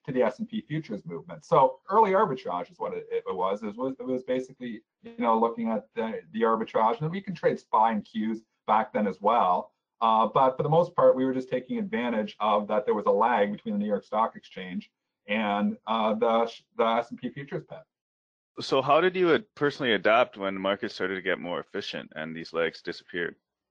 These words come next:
Speaker 1: It, th-, this probably, the, the first major adaptation for a lot of our traders and for myself was two thousand one when we, t-, we went to decimalization. Uh, because I, I think it was two thousand or two thousand one. I think it was two thousand one. So about a couple years after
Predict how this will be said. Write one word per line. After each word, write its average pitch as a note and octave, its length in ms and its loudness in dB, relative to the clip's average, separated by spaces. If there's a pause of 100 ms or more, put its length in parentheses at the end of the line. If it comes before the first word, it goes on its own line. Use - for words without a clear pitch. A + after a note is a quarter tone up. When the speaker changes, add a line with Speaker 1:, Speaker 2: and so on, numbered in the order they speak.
(280)
Speaker 1:
It, D3+ 180 2
th-, G3+ 140 0
this A#3 180 4
probably, A#3 680 4
the, D#3 360 -2
the D#3 220 2
first B3 340 4
major D#3+ 480 2
adaptation D3 880 -2
for B2+ 140 4
a A2+ 60 6
lot G#2 240 2
of B2+ 80 4
our C3+ 120 -2
traders B2+ 460 0
and A2+ 160 -10
for G#2+ 60 -8
myself A#2 460 0
was - 120 -6
two C#3+ 180 -6
thousand B2+ 380 0
one A2 180 2
when G#2 120 -2
we, G2+ 100 -4
t-, - 180 -8
we G#2 120 -6
went G2+ 220 -2
to G2 40 -18
decimalization. F2 800 -6 (520)
Uh, G#2+ 220 2
because A2 680 2
I, G#2+ 60 -2
I - 100 2
think E3+ 200 -2
it D#3 40 -4
was C#3 100 -4
two C#3+ 140 -6
thousand A2 300 2
or - 20 -6
two - 100 -10
thousand F#2 260 0
one. F2 140 -6
I - 60 -8
think E3+ 180 -4
it - 20 4
was C3+ 120 -2
two A#2 100 -8
thousand G2 300 -2
one. F2 160 -6
So B2+ 100 2
about - 220 4
a - 40 -10
couple G3 300 0
years C3+ 220 0 (100)
after A2 500 -2